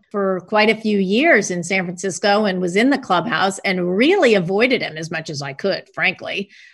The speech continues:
I was a columnist, so because I wasn't a beat writer, I didn't have to talk to him every day. I think it was Bleacher Report who ranked top ten, top twenty worst teammates of all time, and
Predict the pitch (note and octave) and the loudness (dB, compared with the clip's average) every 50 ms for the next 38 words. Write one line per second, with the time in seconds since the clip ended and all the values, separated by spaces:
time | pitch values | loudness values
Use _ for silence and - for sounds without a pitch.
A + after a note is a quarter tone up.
0 | _ _ - G#3+ G#3+ G3+ F#3 F#3 - - A#3+ B3+ C4 B3 A3+ F#3+ F3+ F#3 F#3 F#3+ | _ _ 2 2 2 2 0 -2 0 2 4 4 4 4 2 2 2 0 0 0
1 | - - G#3+ G3 G3 G3 G3 F#3+ - - - - _ _ _ - G3+ - A3+ G#3+ | 0 -2 0 0 2 0 -2 -4 -8 -14 -20 -20 _ _ _ -2 2 4 4 4
2 | G#3 G#3 G3+ G3+ G3+ F#3 F#3+ F#3 F3 D#3+ F#3 A3 A#3+ - G#3 G#3+ F#3 F#3 F#3 F#3 | 4 4 4 2 2 0 0 -2 -2 -2 0 0 0 0 2 2 2 4 4 2
3 | F#3 F3+ F3 F3+ D#3+ G#3 B3+ C4+ C#4+ A3+ G#3 F3+ E3 - F#3 - F3 E3+ E3+ E3 | 2 2 2 2 2 4 4 6 6 6 6 4 2 -2 -6 -4 -4 -4 -4 -4
4 | - F#3+ F3+ E3+ E3+ E3 E3+ F3 E3+ D#3+ D#3 D#3 D#3+ D#3 E3 F3+ G#3 - _ _ | -4 -4 -4 -4 -4 -4 -4 -4 -6 -4 -4 -2 -2 -2 -2 -4 -8 -10 _ _
5 | _ _ _ _ _ _ _ - G3+ G3 G3 C4 C#4+ D4+ A3 F#3+ D#3+ E3 G#3 G3+ | _ _ _ _ _ _ _ -4 -4 -2 0 0 0 2 0 -2 -2 -2 0 -2
6 | G#3 G3 - G3+ G3 F#3+ F3+ F3+ - G3+ G3 F#3+ F#3+ G3 F#3+ - - G3 F#3+ G3+ | 0 0 -2 -2 -2 -2 -2 -2 -2 -2 0 0 0 0 -2 -4 -6 0 2 2
7 | G3 F3+ F#3+ F#3 F#3+ F#3+ F#3+ F#3+ F#3 F#3 - - - - - _ F3+ - - G3 | 2 2 2 2 2 2 0 -2 -6 -8 -12 -16 -16 -16 -18 _ -10 -4 0 0
8 | F#3+ - - - G3+ F#3+ F3+ F#3+ - F3 F#3+ F#3 F#3+ - - - G#3+ G#3 G#3 G3 | 0 0 -2 -2 0 0 0 0 -2 -2 -2 -2 -4 -6 -6 -2 0 2 2 2
9 | F#3+ F#3 F3 F#3+ G3 G3 G3 - - - - A3+ A3 G#3 G3+ F#3+ F#3 F3+ - F3+ | 2 2 2 2 2 2 0 -2 -2 2 4 4 6 6 4 2 0 -2 -2 -2
10 | F3+ F3+ F3+ F3+ F3 - B3+ C4+ C4 B3 A3 G#3+ G3+ F3+ F#3 F#3 F#3+ F#3+ | 0 2 2 0 0 0 2 4 4 4 4 4 2 2 0 -2 -4 -6